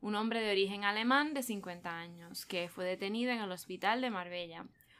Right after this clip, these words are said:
Fuentes policiales informaron de que no constan denuncias por malos tratos ni órdenes de alejamiento contra él. El hijo de la víctima,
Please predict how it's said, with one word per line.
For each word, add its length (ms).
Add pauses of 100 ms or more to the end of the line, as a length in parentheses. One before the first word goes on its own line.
(140)
Fuentes 300
policiales 580
informaron 640
de 120
que 120
no 180
constan 500
denuncias 440
por 160
malos 320
tratos 720 (400)
ni 260
órdenes 380
de 80
alejamiento 560
contra 520
él. 160 (240)
El 140
hijo 220
de 100
la 120
víctima, 680